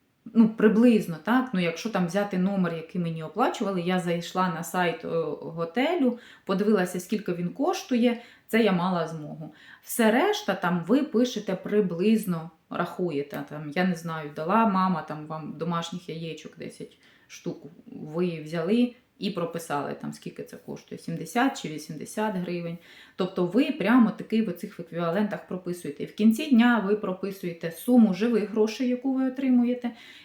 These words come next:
і суму, е, грошей в оцих еквівалентах, для того, щоб в кінці місяця підсумувати і подивитися, чи вийшли ви на ось цю суму, е, яка у вас, е, прописана і стоїть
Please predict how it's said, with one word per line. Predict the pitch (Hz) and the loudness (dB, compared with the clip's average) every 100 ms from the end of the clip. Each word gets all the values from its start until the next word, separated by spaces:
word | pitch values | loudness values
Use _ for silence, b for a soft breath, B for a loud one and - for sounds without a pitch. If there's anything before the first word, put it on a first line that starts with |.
| B | B
і | 208 | -4
суму, | 214 269 311 269 190 170 | 0 2 8 8 8 0
е, | 165 175 165 170 | -2 0 0 -2
грошей | - 175 240 262 208 | -4 0 2 2 -2
в | 175 | -4
оцих | 170 226 220 - | -4 -4 -4 -4
еквівалентах, | 202 190 185 185 180 160 165 156 | -6 -6 -2 0 0 -2 -8 -12
для | 160 165 | -12 -6
того, | - 285 226 | 0 2 2
щоб | - 175 | -2 -12
в | - | -8
кінці | 175 170 269 | -8 0 6
місяця | 240 220 226 220 - 214 B B B B | 6 6 2 -4 -4 -6 B B B B
підсумувати | 277 285 - 220 196 214 262 - | 4 4 6 6 8 6 2 0
і | 202 | -4
подивитися, | 208 208 214 208 180 131 | 0 2 4 2 -2 -8
чи | - 180 | -6 -2
вийшли | 220 349 - 214 | 0 0 0 0
ви | 220 | 4
на | 233 185 190 | 4 4 0
ось | 185 | -4
цю | - 220 | -2 0
суму, | 208 - 226 349 285 175 175 b b b b | 0 0 0 4 4 4 -4 b b b b
е, | - 180 175 170 | -6 -2 -2 -2
яка | 180 180 - 208 262 269 - | -4 -4 -2 4 6 6 4
у | 180 | -6
вас, | 170 180 220 233 - - | -4 -2 0 -2 -4 -4
е, | 175 170 175 - _ _ _ _ _ _ _ - | -2 -2 -4 -8 _ _ _ _ _ _ _ -6
прописана | 185 180 208 240 240 190 180 180 | -2 0 2 0 0 0 0 -2
і | |
стоїть | 180 - 170 170 190 220 - | -10 -6 -6 -4 -4 -4 -8